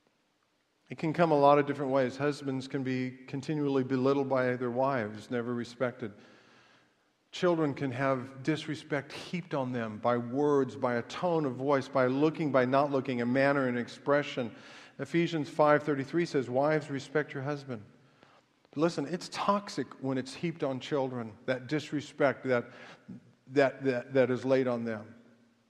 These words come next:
Where do we get help? I love Romans twelve one, and this is what it says in the Message. Listen, this is what it says.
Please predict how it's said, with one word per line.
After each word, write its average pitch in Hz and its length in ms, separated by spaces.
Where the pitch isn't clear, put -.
Where 160 120
do 165 60
we 165 60
get 143 140
help? 139 300
I 127 60
love 139 280
Romans 143 500
twelve 139 320
one, 139 280
and 143 120
this 214 160
is 185 100
what 185 120
it 156 100
says 165 240
in 156 100
the 143 60
Message. 139 460
Listen, 151 360
this 131 160
is 147 120
what 147 120
it 139 100
says. 131 300